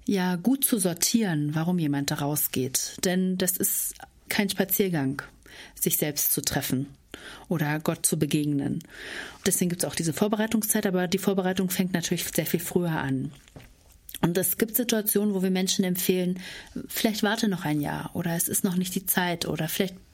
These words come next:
braucht es etwas anderes. Also vielleicht braucht es erstmal tatsächlich eine Therapie oder ganz alltagspraktische andere Dinge, die in einer Visionssuche nicht zu regeln sind. Und währenddessen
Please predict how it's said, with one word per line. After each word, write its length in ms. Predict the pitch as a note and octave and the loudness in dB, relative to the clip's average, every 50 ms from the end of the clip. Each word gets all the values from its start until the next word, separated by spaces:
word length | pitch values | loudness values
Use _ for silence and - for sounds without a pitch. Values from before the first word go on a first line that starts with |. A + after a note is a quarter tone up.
| - - - - - - - - - - - - | -20 -18 -18 -18 -18 -20 -20 -20 -20 -20 -4 0
braucht 260 | G3 F#3 F#3 F#3 - | 2 2 2 2 2
es 120 | - - | 0 2
etwas 280 | - G3 - - F3 - | 2 0 2 0 0 2
anderes. 460 | - F#3 G3+ G3+ F#3+ F3 E3+ - - | 2 2 2 2 2 2 0 0 0
Also 120 | F3 F3 | 0 -2
vielleicht 220 | - - G3+ F#3+ F#3+ | 0 0 -2 -2 0
braucht 200 | - G3 F#3 F#3 | -2 -2 0 0
es 40 | - | 0
erstmal 400 | - F#3+ - - F#3 F3+ F#3 F#3+ | 0 0 0 2 2 2 0 -2
tatsächlich 480 | F#3 - G#3+ G3+ - A3 G#3+ - G3 - | -2 -2 0 0 0 0 0 0 -2 0
eine 100 | F#3 E3+ | 0 -2
Therapie 640 | F3 - E3 D#3+ D#3+ - - - A3 G#3+ G#3 G#3 G#3+ G3 | 0 -2 -2 -2 -4 -4 0 0 2 2 2 2 0 0
oder 500 | - F3+ F3 E3+ E3+ D#3+ D#3+ D#3+ E3 - - - - - - - - - - - - - - - - - - - B3+ | 0 -2 0 0 0 0 0 -2 -2 -4 -8 -12 -10 -10 -10 -10 -10 -10 -10 -12 -12 -14 -14 -16 -18 -20 -16 -12 -4
ganz 380 | A3+ G#3+ A3+ A3 A3 - - - - | -2 0 0 0 0 -2 -4 -2 0
alltagspraktische 880 | F#3+ G#3+ A3+ A#3 - A#3 A#3 - - - G#3 G3+ - G#3+ - - A3 - | 0 0 2 2 2 0 0 0 0 0 -2 2 2 0 2 2 2 2
andere 280 | F#3 G#3 A3 A3 A3 | 2 2 2 2 2
Dinge, 420 | E3+ E3+ E3+ E3+ F3+ G3+ A#3 C4+ C4+ - - - - - - | 2 2 2 2 2 2 0 0 -2 -6 -14 -14 -6 -2 0
die 200 | G3+ F#3+ F#3 G3+ | 0 2 2 2
in 300 | - F#3+ F#3 F3+ F3+ F3+ | 2 2 2 2 2 2
einer 260 | F3 F3 F3 F3 E3+ | 2 2 0 2 0
Visionssuche 500 | E3+ E3 E3 E3 E3+ - G3 F#3+ - E3+ | 0 0 0 0 0 0 -2 0 0 0
nicht 200 | E3 D#3 - - | 0 0 -2 -2
zu 100 | - D#3+ | -4 -2
regeln 340 | - D3+ D3+ D3+ D3+ D3+ D3+ | -2 0 0 0 0 0 0
sind. 340 | - D#3 D3 D3 - - | -2 -2 -2 -2 -4 -2
Und 280 | - - F3 E3 - F#3 | -2 0 -2 -2 0 2
währenddessen 840 | F3 G3 B3+ - D#4 C4 - C4 C4 B3+ - C#4 C4 C4 C4 C4 | 2 2 4 2 0 2 2 2 2 2 2 2 2 2 0 -2